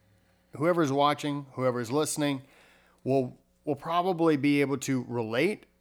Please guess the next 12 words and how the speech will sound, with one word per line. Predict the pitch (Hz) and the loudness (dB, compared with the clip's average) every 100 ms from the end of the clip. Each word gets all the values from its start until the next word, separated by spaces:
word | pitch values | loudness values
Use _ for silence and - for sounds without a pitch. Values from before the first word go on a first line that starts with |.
| _ | _
and | 147 135 131 127 123 120 120 | -4 -2 0 -2 -2 -4 -2
maybe | 170 269 | 2 2
this | 262 226 - | 2 0 0
will | 170 135 | 0 0
offend | 135 - 139 165 185 | -2 -4 -2 -2 -4
some | 175 | -6
people | 156 180 185 180 | -2 -4 -2 0
as | 147 110 | 0 -2
well, | 104 123 165 208 - _ _ _ _ | -2 0 0 -2 -8 _ _ _ _
because | 135 131 147 143 117 | -6 0 2 2 0
you | 175 | 0
may | 165 151 143 | 2 2 0